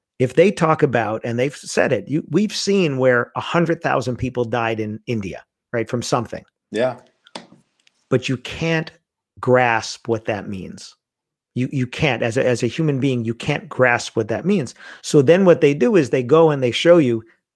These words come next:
Speaker 1: this is a kid who lost their mother, their father, their grandmother, their grandfather, and now you feel empathy. Now you feel empathy because you can empathize with that kid,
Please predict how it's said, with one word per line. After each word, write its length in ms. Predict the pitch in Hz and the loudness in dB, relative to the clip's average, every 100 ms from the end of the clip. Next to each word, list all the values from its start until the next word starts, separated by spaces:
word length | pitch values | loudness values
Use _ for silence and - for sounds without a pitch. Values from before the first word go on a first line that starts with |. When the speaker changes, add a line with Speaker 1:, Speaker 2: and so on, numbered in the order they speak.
| - | -4
Speaker 1:
this 220 | 135 147 | -2 -2
is 140 | 151 123 | -4 -6
a 60 | |
kid 460 | - 151 123 110 117 _ _ _ | -4 0 0 -2 -14 _ _ _
who 160 | - 139 | -2 2
lost 360 | 131 131 120 - | 4 2 0 -2
their 120 | 131 | -2
mother, 300 | 131 127 127 | 0 -2 0
their 160 | 123 | 0
father, 360 | 120 139 131 123 | 0 0 -2 -2
their 100 | 120 | -4
grandmother, 300 | 117 127 120 | -2 -4 -4
their 80 | 113 | -4
grandfather, 360 | 117 196 151 127 | -2 0 0 -2
and 100 | 131 | -2
now 140 | 147 | 0
you 160 | 147 127 | 0 -2
feel 280 | - 127 117 | 0 0 0
empathy. 420 | 107 101 - - _ _ _ | -4 -8 -14 -18 _ _ _
Now 120 | 131 151 | 0 4
you 140 | 175 | 4
feel 240 | - 135 | 2 2
empathy 320 | 143 135 123 123 | 2 -2 -4 -4
because 280 | 120 117 | -6 -8
you 60 | 117 | -6
can 180 | 131 127 | -8 -6
empathize 540 | 143 151 127 127 117 | -6 -4 -2 -2 -2
with 140 | 127 113 | -4 -4
that 260 | 120 - | -6 -8
kid, 380 | - 143 85 95 | -2 0 0 -4